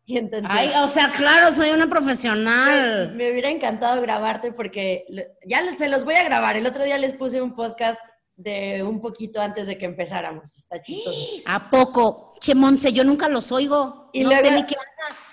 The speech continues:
Speaker 1: y luego puse uno al final de un, también, o sea, los que escucharon el pasado estuvo padre. No lo escuches, Asia, te va a dar pena. No, no te creas, no es nada, <laughs> no, no puse nada. Pero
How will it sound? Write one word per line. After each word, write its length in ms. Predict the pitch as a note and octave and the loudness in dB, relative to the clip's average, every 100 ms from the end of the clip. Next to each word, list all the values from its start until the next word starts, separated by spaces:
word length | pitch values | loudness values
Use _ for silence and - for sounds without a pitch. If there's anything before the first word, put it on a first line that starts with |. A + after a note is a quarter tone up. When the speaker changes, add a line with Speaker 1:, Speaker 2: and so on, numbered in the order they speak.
| - | -2
Speaker 1:
y 100 | C4+ | 0
luego 360 | C4+ C#4 D4 C#4+ | 4 6 4 4
puse 280 | C#4 C4+ C4 | 0 4 4
uno 220 | C#4 C4+ | 4 2
al 140 | C4+ | 0
final 360 | B3+ A3+ A#3 A#3 | -2 -4 -2 -2
de 240 | A#3+ A#3 | -2 -2
un, 300 | A#3 A#3 A3+ | -4 -8 -8
también, 300 | - D4+ D4 - | -4 -4 -4 -4
o 120 | C#4+ | -2
sea, 240 | D4+ D4+ | 0 0
los 180 | D4+ D4+ | 0 -4
que 80 | D#4+ | -6
escucharon 400 | D4+ F4+ G4 G4 | -6 0 0 0
el 100 | C#4+ | -2
pasado 300 | A#3+ B3+ C4 | -2 -2 -2
estuvo 320 | B3+ B3+ A#3+ | -2 -4 -4
padre. 360 | A3 F#3+ F3+ - _ _ - | -4 -6 -8 -14 _ _ -2
No 60 | C4+ | 0
lo 60 | |
escuches, 460 | G#4 - C#4 B3 G3+ | 0 -2 -4 -4 -6
Asia, 440 | G3 F#3+ F3 D3+ - | -6 -6 -8 -10 -8
te 100 | A3+ | -4
va 100 | A#3+ | -2
a 40 | |
dar 160 | C#4 C4 | -2 -4
pena. 260 | A3+ F3+ F#3 | -8 -8 0
No, 200 | C4 D#4+ | 2 2
no 120 | F4+ | -2
te 120 | - | -4
creas, 240 | C#4+ B3 | -2 -2
no 100 | A#3 | -2
es 60 | B3 | -4
nada, 500 | C4 B3 B3+ A3+ - | -2 -4 -4 -6 -10
<laughs> 40 | |
no, 80 | A#3+ A#3 | -12 -10
no 220 | A#3 A3 | -12 -12
puse 200 | A#3 A3+ | -12 -8
nada. 260 | G#3+ F#3 - - _ _ | -6 -6 -10 -20 _ _
Pero 320 | F4+ G#4+ G#4+ | 0 2 4